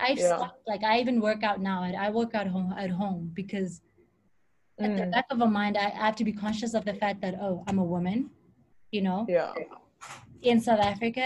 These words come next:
Speaker 1: and I'm likely, anything could happen to me. It's just like,
Speaker 2: Yeah.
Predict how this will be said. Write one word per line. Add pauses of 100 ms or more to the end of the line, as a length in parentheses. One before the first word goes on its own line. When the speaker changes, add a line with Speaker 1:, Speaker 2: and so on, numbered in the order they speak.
(120)
Speaker 1:
and (160)
I'm
likely, (120)
anything
could
happen
to
me. (1400)
It's
just
like,
Speaker 2:
Yeah.